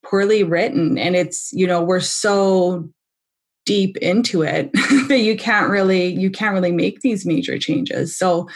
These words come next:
yeah, just kind of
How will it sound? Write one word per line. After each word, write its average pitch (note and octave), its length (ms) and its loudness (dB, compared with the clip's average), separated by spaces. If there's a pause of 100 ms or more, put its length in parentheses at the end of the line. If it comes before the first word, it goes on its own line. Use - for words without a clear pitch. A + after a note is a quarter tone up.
(640)
yeah, F#3+ 340 2
just F3+ 580 -2 (100)
kind G3 280 -2
of F3+ 300 -2